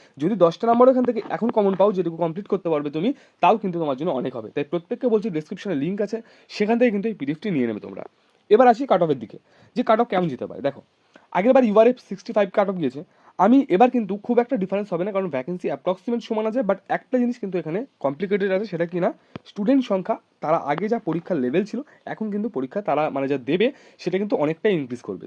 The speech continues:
দেখো আমি রিয়েল যেটা রিয়েলিটি সেটা তোমাদেরকে বোঝানোর চেষ্টা করছি, ভয় দেখানোর কিছু নেই এর মধ্যে। এবার আসি আসল কথা, ইউআর এর জন্য আমার যেটা মনে হয়েছে যে কাট অফ অ্যাপ্রক্সিমেট যেতে পারে সেটা কিন্তু সিক্সটি এইট to সিক্সটি নাইন, এটা মিনিমাম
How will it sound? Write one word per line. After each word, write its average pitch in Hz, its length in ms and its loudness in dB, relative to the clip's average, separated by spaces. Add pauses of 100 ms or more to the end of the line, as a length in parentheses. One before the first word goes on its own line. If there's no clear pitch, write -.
দেখো 185 200 -2
আমি 196 80 0 (120)
রিয়েল 185 200 2 (240)
যেটা 135 140 -2 (100)
রিয়েলিটি 175 320 0 (100)
সেটা 131 180 -6
তোমাদেরকে 135 280 -4
বোঝানোর 107 280 -8
চেষ্টা - 200 -14
করছি, 101 220 -16
ভয় 156 160 2
দেখানোর 156 260 -6
কিছু 120 160 -8
নেই 101 120 -14
এর 92 80 -16
মধ্যে। - 180 -20 (640)
এবার 240 180 6
আসি 294 100 2 (240)
আসল 151 240 -4
কথা, 101 140 -10 (800)
ইউআর 214 240 6
এর 233 100 0
জন্য 214 120 4 (200)
আমার 214 200 6
যেটা 240 120 4 (100)
মনে 180 180 0
হয়েছে 156 300 2
যে 185 120 -6
কাট 147 140 0
অফ 170 120 -4
অ্যাপ্রক্সিমেট 185 560 -4
যেতে 160 180 0
পারে 151 200 0
সেটা 147 160 -2
কিন্তু 165 160 -8 (460)
সিক্সটি 196 340 -4
এইট 180 180 2
to 220 60 -4 (340)
সিক্সটি 185 320 2
নাইন, 165 120 2 (100)
এটা 214 120 -2 (120)
মিনিমাম 226 280 6